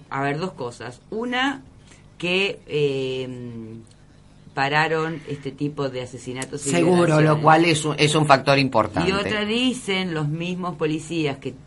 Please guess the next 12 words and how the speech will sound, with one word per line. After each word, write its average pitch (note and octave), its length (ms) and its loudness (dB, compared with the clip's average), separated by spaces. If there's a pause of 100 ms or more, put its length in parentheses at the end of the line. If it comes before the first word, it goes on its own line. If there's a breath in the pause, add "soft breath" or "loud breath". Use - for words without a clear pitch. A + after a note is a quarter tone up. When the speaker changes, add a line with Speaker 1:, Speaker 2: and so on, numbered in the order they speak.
(200)
Speaker 1:
eh, A2+ 560 -6
se - 100 -14
confrontaron B2 680 -8
con C#3+ 220 -4
él, D3+ 360 -2
que D#3+ 240 2
él F#3 140 2
dijo D3 420 -2
que C#3 320 2
él, D3+ 140 -4 (100)
que, - 160 -14 (120)
que D3 300 -2